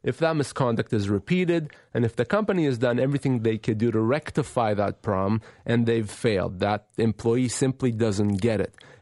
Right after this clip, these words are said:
At that point, the employer can let the employee go without severance, okay, without any compensation. Uh, and they can simply let them go because of that awful behavior. So, again, two types of termination.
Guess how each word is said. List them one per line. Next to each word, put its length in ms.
At 220
that 280
point, 360
the 260
employer 440
can 380
let 200
the 140
employee 500
go 360
without 560
severance, 540
okay, 320
without 400
any 140
compensation. 760
Uh, 40
and 260
they 140
can 160
simply 340
let 200
them 120
go 140
because 260
of 120
that 200
awful 320
behavior. 600
So, 380
again, 200
two 140
types 240
of 80
termination. 540